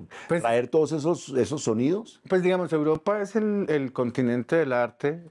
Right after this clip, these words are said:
Speaker 1: y es como el continente que consume la creatividad. Siempre,
Speaker 2: Sí.
Speaker 1: ellos, la creatividad es como su vida diaria, ¿sabes?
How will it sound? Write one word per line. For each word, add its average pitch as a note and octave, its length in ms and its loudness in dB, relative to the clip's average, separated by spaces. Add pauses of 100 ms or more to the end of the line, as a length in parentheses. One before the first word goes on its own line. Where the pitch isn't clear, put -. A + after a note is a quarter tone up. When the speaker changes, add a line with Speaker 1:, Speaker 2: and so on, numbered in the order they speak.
Speaker 1:
y B2+ 180 2
es A#2+ 120 0
como D3 300 0
el C3+ 100 -4
continente A#2 560 -2
que C3 60 -10
consume A2+ 440 -2
la B2 120 -2
creatividad. G#2 720 -2
Siempre, A#2+ 300 -4
Speaker 2:
Sí. B2+ 40 0
Speaker 1:
ellos, C3+ 320 0 (540)
la D3 100 2
creatividad C#3 480 0
es C#3 100 -4
como E3 280 0
su C3+ 120 -2
vida C3+ 280 4
diaria, A#2 400 -2
¿sabes? G#2 480 -2